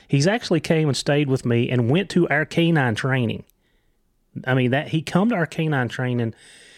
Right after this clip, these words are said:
and helped me learn and helped our guys improve. And then as that relationship built, we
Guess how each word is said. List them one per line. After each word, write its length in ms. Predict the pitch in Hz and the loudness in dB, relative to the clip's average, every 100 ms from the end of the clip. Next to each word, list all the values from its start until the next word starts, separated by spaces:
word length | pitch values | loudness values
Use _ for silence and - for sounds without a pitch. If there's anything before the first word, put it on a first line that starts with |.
| - - | -14 -6
and 140 | 123 | -4
helped 480 | - 165 175 - - _ _ _ | -2 0 0 -2 -12 _ _ _
me 400 | 127 156 180 123 | -2 0 2 2
learn 520 | 123 160 190 131 117 127 | 2 2 2 2 0 -2
and 120 | 113 | -4
helped 320 | - 170 - | -2 -2 0
our 120 | 147 | -2
guys 400 | 127 139 147 127 | 0 0 0 0
improve. 720 | 113 110 143 131 101 127 135 - _ _ _ - _ _ - | 0 -2 -2 -2 -4 -10 -14 -20 _ _ _ -20 _ _ -4
And 180 | 123 | 0
then 500 | 131 127 120 120 120 - | 0 0 0 0 -2 -2
as 120 | 131 | -2
that 140 | 165 170 | 0 0
relationship 600 | 160 170 151 - 143 123 | 0 0 0 -2 -2 0
built, 320 | 135 143 135 | 0 0 0
we 480 | 131 131 127 123 | 0 0 0 -4